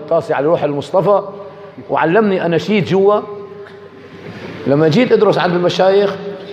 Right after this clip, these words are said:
طلع ثلاث أماكن ما بيجوز تحكي فيها، بالتواليت وبالحمام وأثناء الجماع: "إن معكم من يستحي منكم فاستحيوا منهم وأكرموهم."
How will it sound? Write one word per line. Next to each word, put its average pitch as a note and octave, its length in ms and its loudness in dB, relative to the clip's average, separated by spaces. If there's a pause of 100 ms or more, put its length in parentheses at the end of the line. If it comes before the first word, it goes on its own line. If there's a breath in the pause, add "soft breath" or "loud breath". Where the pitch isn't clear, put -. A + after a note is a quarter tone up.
(180)
طلع F3+ 300 4
ثلاث G#3 320 2
أماكن G#3+ 520 2
ما G3+ 180 2
بيجوز A3 360 0
تحكي E3 300 0
فيها، C3+ 320 -2 (800)
بالتواليت D#3+ 720 4 (120)
وبالحمام D#3+ 680 0 (100)
وأثناء E3+ 360 -2
الجماع: C#3 500 -2 (440 loud breath)
"إن F3 200 2
معكم G3 420 2
من E3+ 140 0
يستحي F3+ 500 0
منكم A3 500 2 (340 loud breath)
فاستحيوا D#3+ 640 -2
منهم F3+ 400 -2
وأكرموهم." B2 800 -2